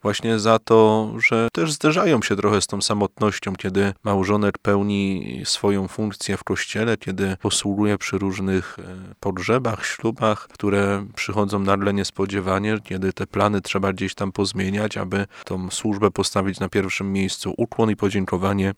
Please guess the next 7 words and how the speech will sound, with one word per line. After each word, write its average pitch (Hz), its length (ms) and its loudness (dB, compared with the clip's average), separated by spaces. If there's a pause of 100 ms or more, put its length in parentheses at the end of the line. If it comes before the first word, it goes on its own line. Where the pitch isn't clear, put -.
w 92 100 -8
waszą 95 380 0 (140)
stronę. 92 480 2 (340)
Panie 143 220 2
Leszku, 139 400 2 (260)
trzydzieści 135 540 -4
lat, 113 420 0